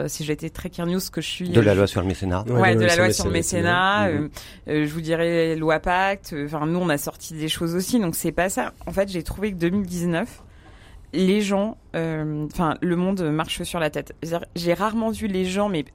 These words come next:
Speaker 1: de, c'est mon angle à moi, mais
Speaker 3: Mmh.
Speaker 1: aussi énervés. Et, euh, en décembre particulièrement, enfin à Paris à cause de, avec les grèves et les, les tensions entre les cyclistes et les vélos, mais en fait je me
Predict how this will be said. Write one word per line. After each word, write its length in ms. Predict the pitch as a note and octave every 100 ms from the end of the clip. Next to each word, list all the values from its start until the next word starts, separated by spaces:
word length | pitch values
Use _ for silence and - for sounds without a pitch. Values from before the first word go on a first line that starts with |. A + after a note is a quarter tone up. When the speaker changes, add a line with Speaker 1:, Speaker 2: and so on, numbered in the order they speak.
| -
Speaker 1:
de, 380 | E3 D3+ E3+ D3+ -
c'est 200 | C#3 F3
mon 360 | E3 D#3+ E3
angle 160 | F3+ F#3
à 60 | G3
moi, 100 | F3+
mais 80 | B2+
Speaker 3:
Mmh. 60 | A2 F#2+ -
Speaker 1:
aussi 320 | G3 - - -
énervés. 540 | A#3 A3+ G#3+ G#3+ G3 - - -
Et, 200 | E3 D3
euh, 160 | C#3 C3+
en 100 | D#3+
décembre 640 | D#3 E3+ - F#3+ F3+ C#3 C3+ -
particulièrement, 680 | E3+ - F3 - F3 E3 F3+
enfin 200 | F3 D3
à 60 |
Paris 300 | C#3 D#3 E3
à 60 | D3
cause 240 | C#3+ C#3+
de, 320 | C#3 C3 A#2+ A#2+ - -
avec 260 | - D3+ D#3
les 120 | D#3
grèves 300 | D#3 F3 F3
et 40 |
les, 260 | D#3 C#3 C3+
les 140 | C3+
tensions 480 | B2+ D#3+ D#3 - E3+
entre 220 | E3 -
les 80 | D3
cyclistes 440 | C#3+ - - F3 D3+
et 20 |
les 80 | D3
vélos, 160 | G#3+
mais 140 | A#3 - - - - - -
en 40 | -
fait 160 | G#3+
je 60 | G#3
me 160 | G3+